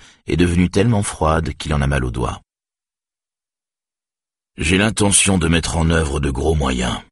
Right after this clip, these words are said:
Tu es certain que Michael va se rétablir ? » « Oui. » En arrivant sur le trottoir de l'autre côté du parc, Carlos tape des pieds pour débarrasser ses souliers de la neige. « Formidable »,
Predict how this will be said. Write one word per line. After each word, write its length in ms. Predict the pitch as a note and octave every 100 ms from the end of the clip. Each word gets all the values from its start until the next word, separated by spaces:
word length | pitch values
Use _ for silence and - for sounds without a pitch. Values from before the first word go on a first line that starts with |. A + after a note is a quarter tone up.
| _ _ _ _ _ _ _ _
Tu 120 | - A2
es 20 |
certain 400 | - A#2 - C3+
que 100 | A#2+
Michael 380 | A2 G2 A2 A#2
va 120 | G#2+
se 140 | -
rétablir ? » « 680 | G2+ G#2+ G2+ G2 G2 A#2+ - _ _ _ _ _ _ _ _
Oui. » 340 | D2 D#2+ B1 - _ _ _ _ _ _ _ _ _ _ _ _ _ _ _ _ _ -
En 140 | E2+
arrivant 340 | G2 G#2 A2+ A#2+
sur 160 | -
le 80 | C#2+
trottoir 420 | - C#2 E2 E2
de 80 | B1+
l'autre 260 | B1+ C2 C#2
côté 280 | B1+ -
du 100 | A1+
parc, 460 | A#1+ E2+ F2 - - _ _ _
Carlos 300 | - G2+ A#2 B2
tape 160 | - E2+
des 160 | C#2+ C#2
pieds 260 | - D#2+
pour 200 | F2 -
débarrasser 500 | B1+ C#2 C2+ C#2 -
ses 140 | C#2+ -
souliers 360 | - C2 C#2
de 100 | B1
la 120 | A#1+
neige. « 420 | A1+ A1+ G#1+ - - _ _ _ _ _ _ _ _ _ _ _ _ _ _ _ _ _ -
Formidable », 800 | - G#2 G2 F2+ F2 E2 -